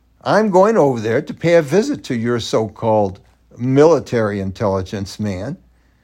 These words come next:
So, when I get up the next time, do not grab my ankles, guys." Mark flashed his eyes with anger only George and Ernie knew was there. Normally, Mark was very much in control of all situations, as they both knew.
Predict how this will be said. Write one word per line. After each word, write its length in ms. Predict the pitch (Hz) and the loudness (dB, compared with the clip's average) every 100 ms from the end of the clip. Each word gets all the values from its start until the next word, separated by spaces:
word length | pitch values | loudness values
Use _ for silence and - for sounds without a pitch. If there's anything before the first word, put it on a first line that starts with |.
| _ _ | _ _
So, 420 | - 156 80 - | 2 2 2 -10
when 200 | - 135 | -2 0
I 140 | 139 139 | 2 2
get 180 | 123 160 | 4 2
up 180 | 277 | 2
the 100 | - | -4
next 280 | 123 104 - | -6 -6 -8
time, 380 | - 98 98 131 _ _ _ - | -6 -6 -6 -10 _ _ _ -10
do 100 | 131 | -4
not 280 | 156 196 190 | -2 -2 -2
grab 260 | 131 127 | 0 2
my 200 | 113 117 | 2 -2
ankles, 460 | 113 151 190 131 87 | -2 -4 -4 -6 -8
guys." 500 | - 92 87 107 - _ _ _ _ _ _ _ _ _ | -8 -6 -6 -10 -16 _ _ _ _ _ _ _ _ _
Mark 220 | 101 131 - | -4 -4 -4
flashed 420 | - 104 110 - | -2 -2 -2 -6
his 160 | 98 | -6
eyes 320 | 104 95 104 92 | -4 -4 -6 -8
with 140 | 82 | -10
anger 340 | 95 107 95 | -8 -6 -6
only 300 | 87 104 104 | -8 -6 -6
George 400 | 90 107 107 104 | -8 -4 -4 -4
and 160 | 92 90 | -6 -8
Ernie 320 | 95 101 90 | -6 -6 -8
knew 480 | 87 101 107 87 78 73 _ _ _ _ _ _ _ | -6 -4 -4 -6 -10 -18 _ _ _ _ _ _ _
was 220 | 90 82 | -16 -12
there. 320 | 101 92 87 92 | -8 -6 -6 -8
Normally, 560 | 85 107 127 104 87 | -4 0 0 0 -4
Mark 400 | 95 107 110 - | -4 -2 -2 -4
was 160 | 80 80 | -16 -12
very 580 | 95 87 123 127 90 85 | -10 -2 2 4 2 -4
much 380 | 104 101 - | -4 -4 -8
in 100 | 82 | -16
control 520 | 82 _ - 107 98 85 | -16 _ -6 -2 -2 -4
of 120 | 90 | -4
all 160 | 95 | -4
situations, 880 | 87 - 92 - 87 101 101 101 92 | -4 -8 -12 -12 -8 -8 -8 -8 -8
as 100 | 90 | -2
they 140 | 127 165 | 0 2
both 320 | 131 117 98 | 2 0 0
knew. 320 | 127 123 92 | -2 -2 -4